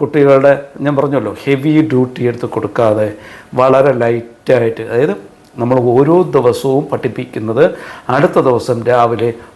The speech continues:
ഒന്ന് റീക്ലിക്ക് ചെയ്ത് കഴിഞ്ഞാൽ, ഒന്ന് ഓർമ്മിപ്പിച്ച് കഴിഞ്ഞാൽ, അല്ലെങ്കിൽ ഒന്ന് ഓർത്തെടുക്കാൻ കഴിഞ്ഞാൽ ആ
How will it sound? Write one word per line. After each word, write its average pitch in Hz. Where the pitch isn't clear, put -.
ഒന്ന് 131
റീക്ലിക്ക് 147
ചെയ്ത് 123
കഴിഞ്ഞാൽ, 117
ഒന്ന് 120
ഓർമ്മിപ്പിച്ച് 185
കഴിഞ്ഞാൽ, 117
അല്ലെങ്കിൽ 143
ഒന്ന് 143
ഓർത്തെടുക്കാൻ 139
കഴിഞ്ഞാൽ 113
ആ 139